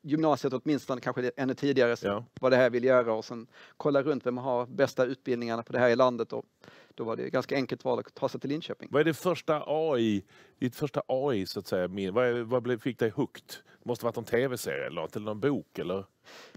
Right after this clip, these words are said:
Speaker 1: Alltså, jag var intresserad av, eh, optimal rationalitet. Sen vet
Speaker 2: Men
Speaker 1: den här typiskt tonårsgrej. Man
Speaker 2: Jaha,
Speaker 1: kan vara
Speaker 2: det var inte,
Speaker 1: optimalt rationell, så.
Speaker 2: det är inte fy-, en fyraårig Fredrik nu.
Speaker 1: Nej.
Speaker 2: Vad gillar du, lille vän? Optimal rationalitet.
Speaker 1: <laughs> Ja, precis.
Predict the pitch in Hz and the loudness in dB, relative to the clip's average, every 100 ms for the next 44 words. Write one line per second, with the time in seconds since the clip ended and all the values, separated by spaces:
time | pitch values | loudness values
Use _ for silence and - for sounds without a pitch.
0 | - - 123 113 139 - 139 123 123 113 | -18 -8 -4 -2 -2 2 4 4 0 -6
1 | 98 104 - 156 - 170 175 135 131 131 | -10 -8 -6 -6 -4 -2 0 2 2 0
2 | - 143 135 135 - - - - _ _ | 0 0 0 0 -4 -6 -8 -20 _ _
3 | _ 135 131 135 120 127 127 - 135 110 | _ -6 -4 -2 -2 -2 -4 -4 -4 -4
4 | 98 - 95 - - 117 120 135 127 107 | -6 -4 -4 -6 -4 -2 2 4 4 4
5 | 143 123 151 123 135 127 - 135 113 113 | 2 2 4 4 4 2 2 -2 -2 -2
6 | 113 120 113 - 120 120 117 - 123 131 | -2 0 -2 -2 0 2 0 0 2 2
7 | 104 85 98 104 120 85 90 107 87 78 | 0 2 0 2 0 2 0 -2 -4 -4
8 | - 95 101 143 156 170 170 123 110 104 | -10 -6 0 4 4 4 2 0 2 4
9 | 101 120 156 170 190 190 202 190 175 180 | 2 2 -2 -2 -2 0 0 0 0 4
10 | 165 180 170 185 190 180 - 190 - - | 4 4 2 2 2 2 0 -2 -4 -4
11 | - 151 - - - - | -4 -6 -10 -14 -16 -8